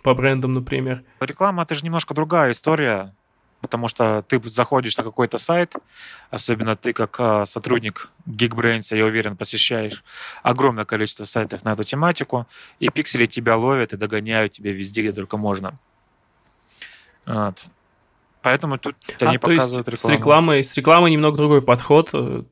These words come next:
Speaker 1: там, а вот с, э, именно с
Speaker 2: Ну,
Speaker 1: эс эм эм, э, важно не надоесть, да?
Speaker 2: Ну, если мы говорим про контент, который вот там, а,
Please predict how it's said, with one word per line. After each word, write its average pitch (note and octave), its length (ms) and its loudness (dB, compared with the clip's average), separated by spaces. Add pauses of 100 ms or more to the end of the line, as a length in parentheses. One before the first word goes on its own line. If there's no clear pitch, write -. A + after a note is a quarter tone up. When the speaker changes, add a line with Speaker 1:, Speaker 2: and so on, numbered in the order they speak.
Speaker 1:
там, A#2+ 540 -4
а B2+ 120 0
вот B2 180 0
с, - 220 -2
э, B2+ 340 2
именно B2+ 360 -2
с - 340 -8 (600)
Speaker 2:
Ну, E3+ 160 4
Speaker 1:
эс - 140 -4
эм C3 120 2
эм, D#3 320 4
э, - 160 0
важно C3+ 480 4
не C#3 220 0
надоесть, B2+ 560 -2
да? E3+ 240 0 (760)
Speaker 2:
Ну, D#3 140 2
если D#3 280 0
мы D3 100 -2
говорим D3 320 0
про B2 120 -4
контент, C3 520 -8 (200)
который A#2 280 0
вот G#2 180 -2
там, F#2+ 180 -8 (280)
а, G2+ 340 -2